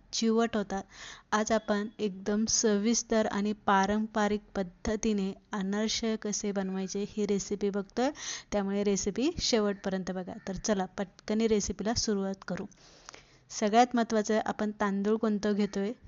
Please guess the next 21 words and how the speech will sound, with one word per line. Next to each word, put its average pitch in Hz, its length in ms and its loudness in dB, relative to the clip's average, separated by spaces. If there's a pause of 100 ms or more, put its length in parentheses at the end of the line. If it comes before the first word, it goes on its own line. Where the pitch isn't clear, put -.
(120)
त्यावरती 196 420 0
आपल्या 202 300 2
अनारशाचं 202 600 0
सुद्धा 208 440 -2
बेस - 420 0 (120)
अवलंबून 196 580 2
असतो. - 280 -2 (2250)
इंद्रायणी 226 540 8
तांदूळ 233 300 6
सोडून 220 360 2
तुम्ही 208 240 0
कोणताही 208 520 2
तांदूळ 202 380 2
घेऊ 202 300 0
शकता, 202 480 -4
अगदी 208 480 4
रेशनचा 214 680 2
तांदूळ 196 320 0
घेतला 202 340 0 (160)
तरी 196 200 2
चालेल. 196 280 -4